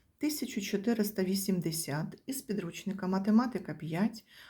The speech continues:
автор Олександр Істер, видавництво Генеза, дві тисячі двадцять другий рік.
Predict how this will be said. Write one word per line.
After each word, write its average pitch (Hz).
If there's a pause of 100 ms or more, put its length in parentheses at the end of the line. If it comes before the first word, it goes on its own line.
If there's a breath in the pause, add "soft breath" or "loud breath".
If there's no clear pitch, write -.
(140 loud breath)
автор 180
Олександр 160
Істер, 214
видавництво 175
Генеза, 190
дві 202
тисячі 240
двадцять 190
другий 170
рік. -